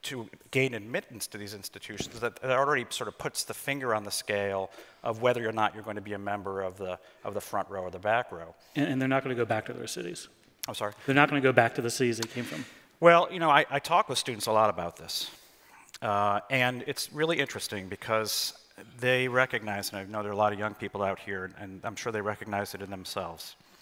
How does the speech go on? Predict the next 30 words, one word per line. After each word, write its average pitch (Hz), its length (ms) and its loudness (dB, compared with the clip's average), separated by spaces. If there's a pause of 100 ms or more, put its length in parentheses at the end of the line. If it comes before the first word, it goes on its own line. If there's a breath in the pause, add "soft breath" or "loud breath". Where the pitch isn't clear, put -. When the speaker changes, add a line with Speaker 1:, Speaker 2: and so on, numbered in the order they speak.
(580 loud breath)
Speaker 1:
They 127 140 2
recognize 131 680 4
that 113 520 4
they, 110 340 2 (400)
they 113 200 0
have 120 600 4 (460)
gifts - 480 -4
and 104 160 -6
ambitions, 107 760 -8 (440 soft breath)
and 113 140 -4
those 113 180 0
gifts - 320 0
and 123 140 -6
ambitions 107 580 -4
can 110 160 -14
probably 131 640 -2
only 135 420 -4
be 113 180 -12
best - 440 0
expressed - 800 -4 (920 soft breath)
in 120 320 -2
the 117 360 2
econ-, 120 380 -2
most 127 260 -2
economically 104 600 0
vibrant 95 420 -2
places - 600 -8 (260)
in 104 100 -12
our 87 100 -8
country - 440 -10